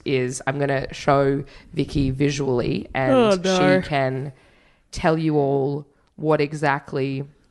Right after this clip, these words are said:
Speaker 1: it is.
Speaker 2: You're gonna show me, like, a horrible photo like what I showed you with the escape room, aren't you?
Speaker 1: Yeah, be prepared for, um, you can scroll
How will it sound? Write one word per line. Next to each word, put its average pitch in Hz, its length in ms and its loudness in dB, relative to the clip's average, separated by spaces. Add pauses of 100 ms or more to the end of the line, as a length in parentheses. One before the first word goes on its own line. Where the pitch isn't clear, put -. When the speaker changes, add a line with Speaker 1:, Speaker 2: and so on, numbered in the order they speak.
(280)
Speaker 1:
it 139 160 -2
is. 117 260 0
Speaker 2:
You're 214 100 4
gonna 226 120 4
show 196 160 2
me, 180 140 0
like, 165 160 0
a 165 40 -6
horrible 160 300 0
photo 151 300 -2
like 151 180 -2
what 151 120 -2
I 143 120 2
showed 160 300 -2
you 147 160 0
with 156 200 -2
the - 240 0
escape - 340 -6
room, - 180 -10
aren't - 200 -16
you? 196 60 -6
Speaker 1:
Yeah, 170 240 2 (140)
be 240 160 -4
prepared 170 680 0
for, 147 600 -2 (420)
um, 165 140 -2
you 175 120 -6
can 202 200 -8
scroll 170 600 -2